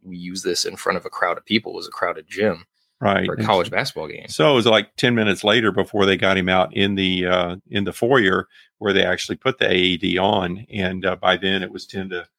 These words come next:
Speaker 2: ten to fifteen minutes too late. So it's, it was a tragic situation, but, uh,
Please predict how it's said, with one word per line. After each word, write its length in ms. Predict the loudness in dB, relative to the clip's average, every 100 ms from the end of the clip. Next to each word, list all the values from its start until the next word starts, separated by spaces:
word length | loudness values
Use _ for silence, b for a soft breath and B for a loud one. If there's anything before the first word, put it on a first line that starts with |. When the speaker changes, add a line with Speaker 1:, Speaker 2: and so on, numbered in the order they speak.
| _ _ _ 0
Speaker 2:
ten 120 | 2
to 40 | 4
fifteen 440 | 2 2 2 4
minutes 340 | 2 2 -2
too 200 | -6 -4
late. 320 | 0 0 -2 -6
So 260 | 0 0
it's, 140 | 0 -2
it 120 | -6
was 120 | -6
a 40 |
tragic 420 | 0 0 0 -4 -2
situation, 720 | -2 0 0 0 0 -4 -2
but, 180 | -2
uh, 120 | -2